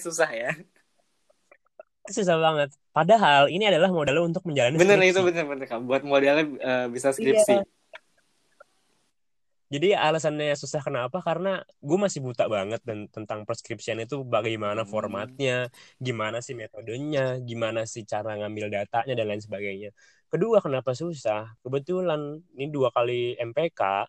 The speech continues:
Speaker 2: kan di dua semester ya
Speaker 1: Oh,
Speaker 2: ada.
Speaker 1: dua semester ketemunya, kan?
Speaker 2: Itu gue sel-, nah, gue selalu dapet dosen yang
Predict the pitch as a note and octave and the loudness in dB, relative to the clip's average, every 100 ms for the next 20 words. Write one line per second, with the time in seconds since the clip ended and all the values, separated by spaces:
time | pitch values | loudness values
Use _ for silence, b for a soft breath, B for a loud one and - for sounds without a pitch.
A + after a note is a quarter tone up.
0 | _ - D3+ C3 A2+ A2 A2+ - G#2+ C#3+ | _ -6 -4 -4 -6 -6 -10 -6 0 2
1 | D3+ C#3 C#3 C#3 C#3 - A#2+ A2+ G#2 E3+ | 4 2 2 -2 -4 -2 -4 -4 -6 -4
2 | A3 G3+ G3 - - _ _ _ _ _ | 0 0 0 -6 -8 _ _ _ _ _
3 | _ _ _ G3+ G3 F3+ D3+ - C#3+ G3 | _ _ _ 2 2 2 -4 -14 -2 0
4 | G#3 G3 G3 F3 D#3 D#3 G3 G3 G3 G#3 | 4 4 6 2 2 -2 0 0 0 0
5 | G3+ | -6